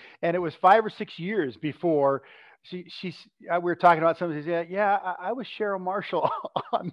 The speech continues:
on the radio." And I went, "Oh, really? I used to listen to you." <laughs> I didn't, I didn't put the two and two together. Uh, yeah, well, you know, and that was a, that different time in radio when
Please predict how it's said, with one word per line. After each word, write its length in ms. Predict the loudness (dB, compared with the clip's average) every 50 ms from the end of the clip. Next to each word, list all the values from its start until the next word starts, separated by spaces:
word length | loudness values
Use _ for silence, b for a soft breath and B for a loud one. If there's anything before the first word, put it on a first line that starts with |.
| -12 _
on 160 | -8 -6 -6
the 100 | -4 -6
radio." 460 | -6 -4 -4 -4 -2 -2 -4 -4 -4 -4
And 80 | -4
I 40 | -6
went, 140 | -6 -8 B B B B B B B B B _
"Oh, 220 | -2 -2 -2 0
really? 280 | -2 -2 -2 -2 -2 0
I 100 | 2 2
used 220 | 2 2 2 0 -2
to 60 | -2
listen 340 | 0 0 0 0 0 -2 -4 -4
to 40 |
you." 240 | -4 -2 2 2 4 2 2 -2 -6 0 0
<laughs> 340 | 0 0 0 -4 -6 -4 -2
I 100 | -2 -2
didn't, 220 | 0 -2 -4 -4 -2
I 100 | 0 0
didn't 220 | 0 0 -4 -2 -2
put 140 | -2 0
the 60 | 0 -4
two 200 | -4 0 0 0
and 100 | -2 -2
two 120 | -6 -8
together. 420 | -6 -2 0 0 0 0 -4 -6 B B B B B B B B B B B B B 0
Uh, 400 | 4 4 6 6 4 2 0 -2 b b b b b 2
yeah, 180 | 2 2 4
well, 340 | 6 6 6 6 6 4 2
you 180 | -4 -8 -4 -2
know, 100 | -2 -2
and 100 | 2 2
that 200 | 2 2 2 2
was 160 | -2 0 4
a, 120 | 4 4 2 2 2
that 240 | 2 2 2 2 0
different 400 | -2 -2 -2 -2 -6 -8 -8 -10
time 480 | -6 -4 -2 0 0 -2 -4 -6 -8 -10 -14 _ _ _ _ _ _
in 220 | -4 -2 -2 -2
radio 720 | -4 -2 0 0 0 0 -2 -2 -4 -2 -2 0 0 -2
when 420 | -2 -2 -2 -2 -2 -2 -2 -6